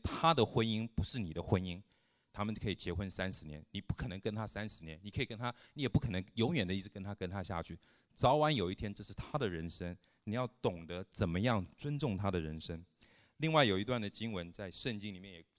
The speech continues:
告诉我们这方面的劝导，就是在以弗所书六章四节说：“你们做父亲的，不要惹儿女的气，只要照着主的教训和警戒养育他们。”哥林-，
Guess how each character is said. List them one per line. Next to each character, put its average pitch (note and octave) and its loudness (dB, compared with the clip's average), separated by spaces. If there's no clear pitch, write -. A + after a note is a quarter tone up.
告 A#2 10
诉 G#2+ 2
我 F2 10
们 D#2+ 2
这 - -6
方 G2 0
面 F#2+ -2
的 F2+ -4
劝 F#2 -4
导， D2+ -12
就 - -8
是 F#2+ -6
在 G#2 0
以 F#2 -8
弗 G2+ -2
所 F2+ -2
书 F#2+ -4
六 G2+ 2
章 F#2 -2
四 G2+ -4
节 E2 -2
说 F#2+ -2
：“你 A2+ -2
们 C3+ 2
做 F3 6
父 F3 2
亲 D3 -2
的， B2+ 2
不 - -6
要 C3 4
惹 F#2 0
儿 G#2 2
女 G#2+ -2
的 E2+ -8
气， - -6
只 G2+ -2
要 B2+ 4
照 A2+ 4
着 F#2 0
主 E2 -2
的 E2 -4
教 F#2 2
训 E2+ -6
和 F2 -8
警 D#2+ -10
戒 F#2 -2
养 D#2 -8
育 F#2+ -6
他 F#2+ -6
们。” D#2 -8
哥 D3 8
林-， B2+ 0